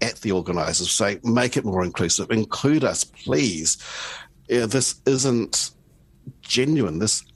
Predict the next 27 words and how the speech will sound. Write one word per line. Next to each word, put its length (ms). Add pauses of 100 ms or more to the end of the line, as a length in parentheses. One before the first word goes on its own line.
isn't 520
being 220
authentic 680
to 120
what 260
you're 80
calling 460
it. 240 (300)
Please 340
recognise 500
us." 240 (460)
And 140
we've 180
been 140
ignored. 440 (300)
So, 180
of 120
course, 520
I'm 140
not 160
surprised 380
this 180
time 340
that, 300 (400)
you 180
know, 120
that 500